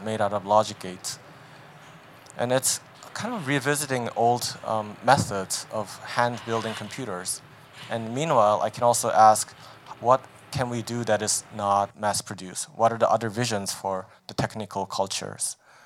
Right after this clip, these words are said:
And as you can see, the inside of the circuit is quite complex. So th-, this is where I'm interested in,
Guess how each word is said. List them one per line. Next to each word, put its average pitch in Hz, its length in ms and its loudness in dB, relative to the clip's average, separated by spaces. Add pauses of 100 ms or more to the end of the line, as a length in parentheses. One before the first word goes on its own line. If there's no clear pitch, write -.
(380)
And 117 100 0
as 120 140 4
you 139 60 4
can 127 160 4
see, 147 220 2
the 113 380 6
inside 120 360 2
of 104 60 2
the 98 40 0
circuit 117 300 0
is 98 120 -6
quite 98 340 0 (500)
complex. - 600 -6 (4000)
So 143 340 2 (960)
th-, - 160 -18
this 156 160 -2
is 214 220 -4 (100)
where 131 320 6
I'm 135 320 6 (340)
interested 113 540 -4
in, 107 320 -6